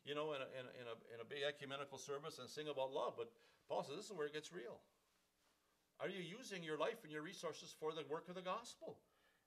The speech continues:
He says, "I'm testing the sincerity of your love because the reality of it, the Christ who lives in you is this kind of Christ," in verse nine.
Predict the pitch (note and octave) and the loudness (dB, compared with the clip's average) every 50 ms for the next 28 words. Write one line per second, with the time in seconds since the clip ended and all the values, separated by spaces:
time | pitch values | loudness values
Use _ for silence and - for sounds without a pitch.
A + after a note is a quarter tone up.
0 | _ - E3 C#3+ E3 F#3+ F3 G3+ G#3+ - - G3+ F3 D#3 C#3+ D#3 D3+ - F#3 F#3+ | _ -10 0 2 2 2 4 2 2 2 2 -2 -4 -4 -4 -4 -4 0 2 2
1 | F#3+ F#3 F3+ D3+ E3+ F3+ F3+ F3 F#3 A3+ B3 F#3 D#3+ - - D3+ D3 E3+ D#3 D#3 | 2 2 2 0 0 0 2 6 6 6 6 6 2 -2 -2 -2 -2 0 2 6
2 | D#3+ F3 G#3+ A3+ G#3+ F#3+ F3 F#3 B3 C4 F#3 G3 F#3+ - - - - - - - | 8 10 10 10 10 10 10 10 10 10 8 4 0 -4 -10 -18 -20 -20 -20 -20
3 | - - D#3 - - - A3 B3 A3+ - - F#3+ F3+ F3+ F#3 F3+ F3 D#3+ - A3 | -6 -6 -4 0 6 8 8 8 8 6 2 2 2 4 4 2 2 0 0 0
4 | C4+ C4 G3+ E3+ E3 F3 F3+ - - - - - - _ - D3 C#3+ - G#3 G#3+ | 0 2 0 0 2 0 0 -2 -4 -10 -18 -20 -20 _ -6 -2 -2 0 0 -2
5 | - - - F#3 G3 G#3 G3+ G3 - - A#3 C4 B3+ - - F3+ C#3+ B2 C3+ C3 | -2 4 4 6 6 6 4 2 2 4 4 4 4 2 0 -4 -2 0 0 0
6 | - - D3 C3 A#2 G2 D2 | 0 0 2 2 2 2 0